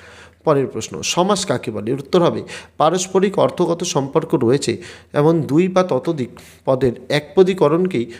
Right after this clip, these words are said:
সমাস বলে। পরের প্রশ্ন, কর্মধারায় শব্দটির অর্থ কী? একই সাথে কোন প্রসঙ্গ,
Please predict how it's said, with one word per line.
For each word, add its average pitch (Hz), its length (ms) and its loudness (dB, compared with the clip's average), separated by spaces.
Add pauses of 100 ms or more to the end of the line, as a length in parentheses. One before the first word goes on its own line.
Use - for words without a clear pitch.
(140)
সমাস 113 480 -4
বলে। 92 220 -8 (1300)
পরের 143 200 4
প্রশ্ন, 107 360 -8 (460)
কর্মধারায় 202 560 2
শব্দটির 170 500 -2
অর্থ 135 260 0
কী? 165 320 -6
একই 151 220 -4
সাথে 185 260 0
কোন 190 300 4
প্রসঙ্গ, 185 640 2